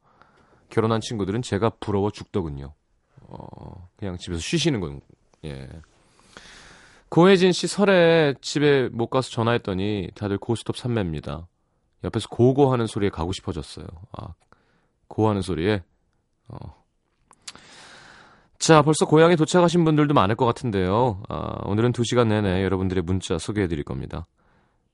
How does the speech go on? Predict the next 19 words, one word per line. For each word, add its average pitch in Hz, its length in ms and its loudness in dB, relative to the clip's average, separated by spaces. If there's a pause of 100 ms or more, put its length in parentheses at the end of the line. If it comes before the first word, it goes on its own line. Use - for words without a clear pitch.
뭐, 139 120 0
가족들 131 500 2
애창곡도 131 540 2
좋고요. 87 560 -6 (600)
차에서 147 360 2
듣고 - 160 -6
싶으신 104 320 -6
노래도 82 240 -2
좋고. - 420 -10 (1080)
자, - 180 -16
아버지, 107 320 2
어머니, 113 340 2
뭐, 90 220 -2
이모, 123 220 2
삼촌 127 360 -2
좋아하는 101 320 0
노래도 92 200 0
좋습니다. - 520 -10
어디와, 110 420 2